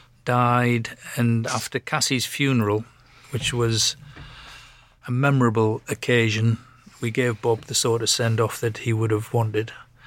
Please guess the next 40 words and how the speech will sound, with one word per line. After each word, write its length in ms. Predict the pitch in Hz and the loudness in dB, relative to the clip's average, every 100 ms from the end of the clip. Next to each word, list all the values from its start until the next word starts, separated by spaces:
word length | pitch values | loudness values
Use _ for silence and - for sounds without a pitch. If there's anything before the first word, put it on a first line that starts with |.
| - - - - - | -20 -20 -20 -14 -4
Um, 760 | 113 110 110 110 107 104 113 - - - | 0 2 2 2 0 -2 -6 -14 -12 -2
I 120 | 123 | 0
went 360 | 131 131 113 - | 2 0 -2 -4
into 200 | 123 117 | -4 -2
Durham 480 | 113 123 117 110 - - - | 2 4 4 2 -4 -20 -10
that 200 | - 120 | -4 -4
night 500 | 120 113 113 - - - - - - _ | 0 0 -2 -4 -8 -8 -20 -20 -20 _
to 140 | - 120 | -4 -4
a 60 | |
pub 320 | 107 - 135 - | -2 -2 -2 2
called 220 | 135 120 | 2 2
the 60 | |
Shakespeare 640 | 113 151 139 - - 139 139 | 2 2 2 0 2 4 4
in 140 | 135 | 2
Durham, 300 | 131 131 143 | 2 4 2
which 120 | 120 - | 0 -2
is 60 | |
a 40 | 113 | 0
big 180 | 113 | 0
Sunderland 440 | - 131 120 120 110 - _ - | 0 0 2 0 -2 -8 _ -10
pub, 380 | - 123 117 - - - - - - - - - - | 0 2 2 -2 -14 -18 -16 -12 -10 -10 -12 -16 -6
and, 500 | 120 113 110 113 113 | -2 0 2 0 2
um, 480 | 107 110 110 110 107 _ | 2 2 2 0 -4 _
because 320 | 120 - 110 | -6 -2 -2
I 60 | 117 | 0
got 120 | 117 113 | 0 0
a 40 | |
call 300 | - 120 117 | 2 4 4
saying, 300 | - 120 110 | 4 2 0
"Come 220 | - 147 127 | 0 0 4
over." 400 | 113 107 113 - _ | 2 2 -2 -6 _
Niall 340 | 127 123 117 113 | -4 0 0 0
was 160 | 110 110 | -2 0
in. 240 | 110 107 - _ _ - | 0 -2 -8 _ _ -2
Niall 300 | 127 123 120 | 0 2 2
was 180 | 117 | 2
in, 260 | 120 120 120 | 2 2 4
Reedy 360 | 120 123 117 117 | 4 2 2 2
was 240 | 117 107 | 0 0
in. 380 | 110 117 113 | 0 0 0